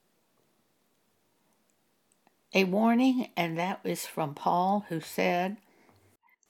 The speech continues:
"Be not conformed to this world, but be ye transformed by the renewing of your mind." He told Timothy three things. He said, Until I come back,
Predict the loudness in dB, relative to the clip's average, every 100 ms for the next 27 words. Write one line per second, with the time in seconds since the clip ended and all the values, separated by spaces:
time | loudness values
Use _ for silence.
0 | _ -18 2 4 6 6 4 0 -4 -4
1 | -2 -2 0 -2 -4 -6 -2 -2 -2 -6
2 | -4 -2 -4 -6 -6 -4 0 -2 -2 -4
3 | -2 -4 -8 -8 -8 -8 -10 -14 -16 -20
4 | _ _ _ -2 2 4 4 4 2 0
5 | 0 0 -2 -2 -4 -6 -6 -6 -8 -10
6 | -14 -16 -18 _ _ _ _ _ 0 4
7 | 4 4 0 2 2 2 0 0 0 0
8 | -4 -4 -2 -2 0 -4 -4 -6 -10 -12
9 | -16 -16 _ _ _ _ _ _ _ _
10 | _ _ _ _ _ -2 0 2 4 4
11 | 4 2 4 2 2 0 2 4 2 2
12 | 0 -6